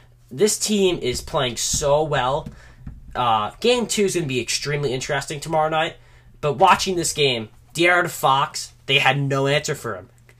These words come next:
They tried Clay on him, didn't work. They tried Curry on him, didn't work. DiVincenzo, couldn't stay with him. I think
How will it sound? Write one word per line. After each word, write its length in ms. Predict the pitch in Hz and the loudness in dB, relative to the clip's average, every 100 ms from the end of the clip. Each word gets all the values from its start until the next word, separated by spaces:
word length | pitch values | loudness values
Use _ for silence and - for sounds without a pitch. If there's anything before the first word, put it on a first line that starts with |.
| _ | _
They 120 | - 110 | -14 -6
tried 320 | 131 110 - | -4 -4 -6
Clay 400 | 139 135 135 143 | -6 -2 -2 0
on 160 | 143 | -2
him, 320 | 147 147 156 - _ | -2 -4 -4 -12 _
didn't 300 | 117 120 113 | -8 -6 -4
work. 220 | 107 98 - | -6 -8 -8
They 120 | 107 | -10
tried 320 | - 110 107 - - - _ | -6 -6 -6 -12 -20 -20 _
Curry 320 | - 143 143 | -2 0 2
on 160 | 143 139 | 0 0
him, 160 | 143 | -2
didn't 200 | 127 123 | -2 -4
work. 220 | 117 101 | -4 -6
DiVincenzo, 760 | - 120 117 - 143 139 156 151 - | -8 -8 -8 -2 -2 0 0 -2 -8
couldn't 200 | - 131 | -8 -8
stay 220 | - 123 | -4 -4
with 160 | 117 107 | -4 -6
him. 140 | 92 - - - _ _ _ _ | -14 -16 -20 -20 _ _ _ _
I 200 | 107 143 | 0 0
think 380 | 151 202 160 | 2 2 2